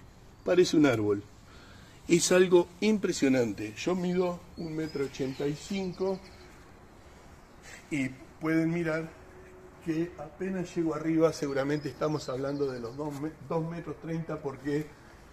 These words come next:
este alambre que está acá, no sé si se ve, Lore,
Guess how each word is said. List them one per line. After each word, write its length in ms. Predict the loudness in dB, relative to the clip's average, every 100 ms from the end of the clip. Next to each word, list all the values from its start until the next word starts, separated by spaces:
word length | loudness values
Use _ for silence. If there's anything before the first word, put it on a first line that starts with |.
| -20 -16 -8
este 260 | -6 0
alambre 400 | 0 0 -2 -6
que 60 | -10
está 180 | -6 -6
acá, 360 | -4 -4 -4 -10 -20 -20 -20 -14
no 180 | -12 -8
sé 160 | -6 -6
si 140 | -8
se 180 | -12 -6
ve, 180 | -6 -4
Lore, 320 | -4 -4